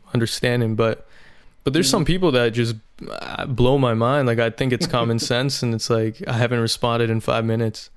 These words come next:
Speaker 1: And
Speaker 2: Yeah.
Speaker 1: yeah, I've, I've gotten all kinds of weird things. I had a guy that added me on WhatsApp, and it's like, I don't know. I realize a lot of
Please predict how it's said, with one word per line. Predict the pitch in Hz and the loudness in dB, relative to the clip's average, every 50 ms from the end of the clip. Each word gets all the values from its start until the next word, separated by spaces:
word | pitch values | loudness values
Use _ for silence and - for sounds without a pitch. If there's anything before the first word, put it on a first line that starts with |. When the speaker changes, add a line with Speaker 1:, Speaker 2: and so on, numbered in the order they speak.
| - - - - - - - - - - - - | -20 -20 -20 -20 -20 -20 -20 -20 -20 -18 -8 -2
Speaker 1:
And | 127 117 117 113 110 110 113 | 0 0 2 2 0 0 -2
Speaker 2:
Yeah. | 139 139 135 131 123 123 123 - - _ _ _ - | 0 0 2 0 0 -2 -4 -8 -14 _ _ _ -2
Speaker 1:
yeah, | 127 123 117 123 | 0 2 2 2
I've, | 143 160 | 2 2
I've | 196 202 175 190 202 | 2 2 2 2 2
gotten | 208 202 208 208 190 | 2 2 2 2 2
all | 170 160 135 | 2 0 0
kinds | - - 147 147 151 143 | 0 -2 -2 0 2 2
of | 135 | 2
weird | 120 117 107 - | 2 0 0 -2
things. | - - 123 120 | -4 -4 -2 0
I | 120 120 | 0 2
had | 127 127 | 2 0
a | 123 | 0
guy | 117 117 120 117 117 117 117 113 113 113 110 - | 0 0 0 2 2 2 2 2 0 -2 -4 -6
that | - 120 120 117 113 - - - | -4 -2 0 0 -2 -4 -8 -4
added | - 123 123 123 123 120 | -4 -2 -2 0 0 0
me | 120 117 | 0 0
on | 117 113 110 110 | 0 0 0 0
WhatsApp, | 110 117 117 - - - 117 113 110 107 - - - - - - - _ _ _ - _ _ _ - - - | 0 0 -2 -2 -2 -2 -2 0 0 -2 -4 -8 -16 -20 -20 -20 -20 _ _ _ -20 _ _ _ -20 -12 -4
and | - 165 190 | 0 0 2
it's | 190 - - | 2 2 0
like, | 190 160 | 2 2
I | 123 156 202 | 2 2 2
don't | 233 220 208 | 2 2 2
know. | 214 214 196 | 4 4 4
I | 156 | 2
realize | 135 139 160 170 180 175 160 139 | 4 2 2 2 2 2 2 2
a | 147 | 2
lot | 131 131 143 160 165 | 2 2 2 2 2
of | 160 143 131 127 - - | 2 2 2 2 0 -2